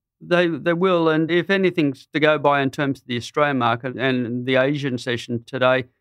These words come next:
the U S share market should get off to a positive start later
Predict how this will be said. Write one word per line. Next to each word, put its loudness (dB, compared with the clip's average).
the -2
U 2
S 0
share -2
market 0
should -10
get -4
off -8
to -6
a -2
positive -8
start -2
later -4